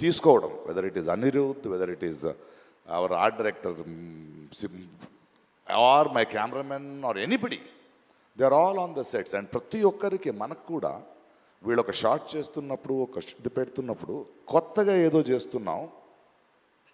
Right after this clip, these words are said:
చాలా పెద్ద రిస్క్ తీసుకుంటున్నాం, but వెనకాడకుండా ధైర్యంగా వెళ్ళాలి, కొడితే అలా కొట్టాలని.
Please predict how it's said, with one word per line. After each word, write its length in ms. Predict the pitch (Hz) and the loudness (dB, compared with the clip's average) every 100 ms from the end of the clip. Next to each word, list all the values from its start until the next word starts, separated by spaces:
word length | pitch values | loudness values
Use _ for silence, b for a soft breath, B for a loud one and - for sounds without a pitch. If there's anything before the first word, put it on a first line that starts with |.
| _ _ _ 92 | _ _ _ -4
చాలా 140 | 107 | -2
పెద్ద 340 | 110 107 95 | -2 -4 2
రిస్క్ 400 | 143 120 117 - | 2 2 -2 -4
తీసుకుంటున్నాం, 840 | 175 160 - 127 90 82 67 57 151 - _ _ _ _ _ _ _ _ _ _ - 170 | -2 -2 -4 -14 -14 -12 -12 -12 -16 -20 _ _ _ _ _ _ _ _ _ _ -4 0
but 160 | 160 - 127 | 0 -4 -4
వెనకాడకుండా 1040 | 110 131 170 180 175 170 165 165 170 175 | -2 -2 -2 2 2 2 -2 -6 -6 -4
ధైర్యంగా 600 | 180 120 143 160 160 156 | 0 2 2 0 0 0
వెళ్ళాలి, 640 | 139 107 113 131 143 131 190 - - - _ _ _ _ _ - | 2 2 2 2 2 2 -6 -16 -20 -20 _ _ _ _ _ 8
కొడితే 320 | 175 180 202 | 8 8 4
అలా 200 | 156 120 | 4 2
కొట్టాలని. 560 | - 92 - 80 69 | -2 -4 -2 -4 -6